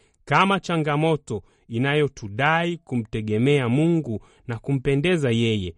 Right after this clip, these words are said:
Tujitoe bila kujihurumia katika kumtumikia Mungu na wenzetu.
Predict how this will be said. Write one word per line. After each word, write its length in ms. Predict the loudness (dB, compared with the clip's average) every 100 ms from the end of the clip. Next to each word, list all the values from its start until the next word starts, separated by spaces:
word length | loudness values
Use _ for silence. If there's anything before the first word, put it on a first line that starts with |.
| _
Tujitoe 600 | -4 -2 -4 2 2 4
bila 320 | 2 2 0
kujihurumia 880 | -2 -8 -6 -6 -6 -4 0 0 -2 -8 _ _
katika 600 | -14 -8 -2 -2 -2 -4 -8 _ _
kumtumikia 720 | -8 -6 -2 0 0 0 0 2
Mungu 540 | 2 2 0 -2 -8 -8 _ -6
na 120 | -2
wenzetu. 440 | -2 -2 -6 -10